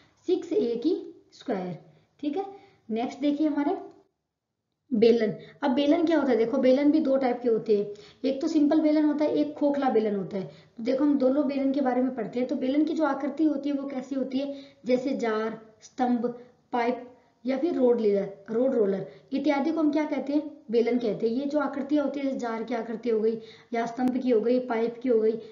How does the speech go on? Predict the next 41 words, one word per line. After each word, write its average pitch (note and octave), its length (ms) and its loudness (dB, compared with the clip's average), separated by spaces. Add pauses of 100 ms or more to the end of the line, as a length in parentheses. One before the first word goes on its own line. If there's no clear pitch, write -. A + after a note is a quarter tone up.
(140)
या A#3+ 100 0
roller A#3+ 320 2
की C4+ 100 -4
हो A3 100 4
गई, A3+ 100 0
ये B3+ 140 -2
सभी A#3+ 260 -4
आकृति C#4+ 380 -2
कैसी C#4+ 280 -2
होती C#4+ 200 -2
है? B3+ 80 0
बेलनाकार G#3+ 480 -2
होती F#3+ 220 -4
है। F#3 140 -4 (420)
ठीक D#4+ 120 -2
है, E4+ 100 -2 (320)
अब C4 100 -4
बेलनाकार D4+ 460 2
में, D#4+ 400 2
बेलनाकार C#4+ 480 2
में D#4 140 4
अगर D#4 160 0
हो, B3+ 280 0
आकृति A#3+ 360 -4
होती C4 280 0
है C#4+ 60 -2
तो D4+ 120 0
उसमें D4+ 240 0
हमारे D4 240 2
ऊपर D4+ 280 -2
क्या D4+ 140 0
होती C#4 160 -4
है? C4 60 -6
जैसे C4 120 -8
आपको B3+ 240 -4
दिख A#3+ 220 -4
रहा C4 80 -2
है B3+ 60 2
इस G#3+ 80 -2
डायग्राम G#3+ 380 -4
में, C#4+ 140 0